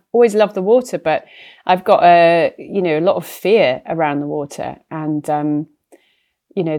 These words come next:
I guess that kind of adds to the excitement, uh, factor as well. But I really don't like going out of my depth. I don't have enough confidence in my ability to, um,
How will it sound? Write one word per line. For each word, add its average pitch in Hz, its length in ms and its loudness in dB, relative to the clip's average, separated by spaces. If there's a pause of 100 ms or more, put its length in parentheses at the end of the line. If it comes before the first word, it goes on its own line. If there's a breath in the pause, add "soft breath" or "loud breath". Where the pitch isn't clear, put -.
I 160 100 -14
guess - 260 -6
that 160 160 -2
kind 165 180 -6
of 156 140 -6
adds 160 280 -4
to - 120 -10
the 151 180 -4
excitement, 156 760 -4
uh, - 100 -8 (220)
factor 156 460 -2
as 165 160 -6
well. 165 360 2
But 165 340 -2 (260 loud breath)
I 190 120 4
really 226 300 4
don't 196 280 2
like 160 180 2
going 147 220 0
out 135 100 -4
of 156 80 -8
my 143 140 -4
depth. - 320 2
I 175 80 4
don't 196 180 4
have 180 320 0
enough 165 240 -4
confidence 165 580 -6
in 160 80 0
my 147 120 -2
ability 147 580 -2
to, 143 540 -2 (100)
um, 147 420 -4